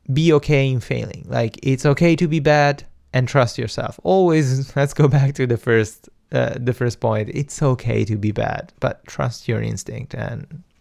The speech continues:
you're gonna learn a lot more in a way shorter amount of time. So I think it's pretty much it for this, uh, episode number twenty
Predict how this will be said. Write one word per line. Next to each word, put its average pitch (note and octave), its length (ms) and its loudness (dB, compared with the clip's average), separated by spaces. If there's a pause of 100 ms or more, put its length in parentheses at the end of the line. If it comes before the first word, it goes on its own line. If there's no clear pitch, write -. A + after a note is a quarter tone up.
(480)
you're B2+ 120 0
gonna A#2+ 260 2
learn A2 440 -2
a A2 120 -4
lot A2 320 -2
more A2 320 -4
in A2+ 420 -8
a A2+ 140 -6
way A2 200 -2
shorter G#2+ 380 -4
amount G#2+ 280 -6
of G#2 120 -14
time. - 360 -10 (1300)
So F#3+ 160 2
I F3 80 6
think F3+ 300 -2
it's F#3 440 0
pretty A3 260 -4
much G#3 260 -4
it A3 120 -2
for B2+ 300 0
this, B2+ 640 -4 (160)
uh, C3+ 280 -2
episode D3+ 420 0
number A#2 420 0
twenty D#3+ 760 -4